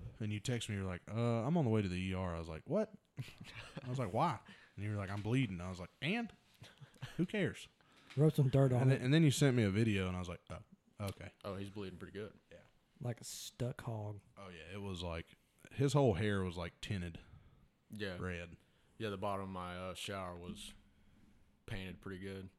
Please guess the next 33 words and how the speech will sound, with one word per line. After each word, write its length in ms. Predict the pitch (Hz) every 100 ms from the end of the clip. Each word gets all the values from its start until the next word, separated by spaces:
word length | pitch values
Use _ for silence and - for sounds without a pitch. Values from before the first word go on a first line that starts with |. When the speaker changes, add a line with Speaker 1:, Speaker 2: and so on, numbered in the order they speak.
| _
Speaker 2:
Did 120 | 123 120
Speaker 3:
after 180 | 117
Speaker 2:
it 40 | 92
Speaker 3:
I 20 |
took 160 | 95 98
a 40 |
shower 280 | 101 101 98
that 100 | 98
night. 180 | 101 98 - _ _ _ _ 131
Speaker 2:
Mm, 480 | 131 123 107 101 -
I 120 | 139
bet 140 | 160
it 120 | 120
stung 420 | - - 135 131 131
like 200 | 127 127
a 180 | 120 113 _ _ _ _ _ _ _ _ _
Speaker 3:
Oh, 100 | 110
yeah. 180 | 87 85 - _ _ _ _ -
Yeah, 240 | 107 110 101
uh, 420 | 95 95 90 85 98 _
actually, 320 | 113 131 127
tonight 320 | 98 98 120 120
on 60 |
the 40 | 95
way 180 | 98 104
over 160 | 120
here, 180 | 95 92
I 80 | 95
took 180 | 95 90
a 40 |
shower 440 | - 95 98 117 120 -
and 240 | 95 87 87
was, 300 | 82 -